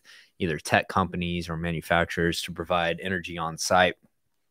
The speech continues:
And I think that that's, uh, this shows that, that, that trend is definitely going to continue with the help of some government, um, subsidies. So I'm excited about that 'cause I wanna see America,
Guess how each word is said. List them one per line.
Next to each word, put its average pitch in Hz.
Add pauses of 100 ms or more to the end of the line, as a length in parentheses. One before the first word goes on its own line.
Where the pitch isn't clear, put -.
(340)
And 101
I 95
think 95
that 92
that's, 95
uh, 87 (1500)
this 101
shows 92
that, 85
that, 90 (200)
that 92
trend 87
is 90
definitely 85
going 85
to 82 (360)
continue 90
with 92
the 87
help 92
of 82
some 90
government, 90
um, 87
subsidies. 92
So 90 (560)
I'm 139
excited 107
about 80
that -
'cause 101
I 101
wanna 104
see 95 (100)
America, 90